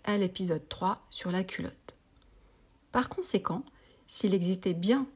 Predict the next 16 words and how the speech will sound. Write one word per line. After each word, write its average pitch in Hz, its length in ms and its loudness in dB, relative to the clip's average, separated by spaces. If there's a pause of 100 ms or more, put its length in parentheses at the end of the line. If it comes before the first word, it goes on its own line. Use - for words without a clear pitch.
des - 100 -8
compétitions 254 600 -2
de 180 100 0
natation 220 540 0
dans 196 180 -4
la 139 100 -4
Grèce 226 300 0
antique, - 440 -6 (500)
les 233 100 8
nageurs 185 520 4 (380)
nageaient 185 320 4
dans 190 140 -2
le 139 100 -2
plus - 160 -8
simple - 280 -4
appareil. - 360 -10